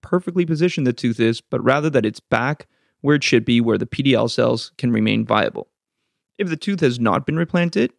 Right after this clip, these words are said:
clean the tooth with saline, ensuring not to rub the P D L cells. I know it gets annoying, but the P D L cells are really important. That's why I keep focusing on them. Next, you'll want to make sure you administer some local anesthesia for the patient,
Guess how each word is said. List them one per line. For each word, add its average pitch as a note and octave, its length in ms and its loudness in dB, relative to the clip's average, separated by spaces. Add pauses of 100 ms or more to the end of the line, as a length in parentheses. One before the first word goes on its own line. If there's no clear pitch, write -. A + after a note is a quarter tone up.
(440)
clean D4+ 200 -2
the E4 60 -6
tooth F3 300 0
with D#3 120 4
saline, B2+ 540 0
ensuring B2 480 0
not A#2 220 -2
to E3+ 100 -2
rub E3 300 2
the F#3 80 0
P D#3+ 160 -4
D D3 100 2
L - 160 -2
cells. - 460 -4 (280)
I E3 120 0
know D#3 180 2
it E3 80 -2
gets C#3+ 220 0
annoying, F3 340 0
but D#3+ 240 0
the - 80 -6
P B2+ 140 -4
D D3+ 80 4
L D3 100 4
cells D#3 300 2
are E3+ 100 2
really C3 240 4
important. C#3+ 480 0
That's A#2+ 220 -4
why A2+ 80 0
I A#2 40 -2
keep C3 200 -6
focusing - 440 -2
on G1+ 120 -6
them. - 180 -8 (1120)
Next, - 400 -2
you'll D3+ 120 0
want C#3+ 120 2
to C#3 60 2
make C#3 120 0
sure D#3 160 0
you F#3 120 2
administer E3+ 440 0
some E3 240 -2
local C#3+ 300 2
anesthesia C#3+ 480 -2
for F3 100 -4
the G3+ 80 -2
patient, C3+ 440 -2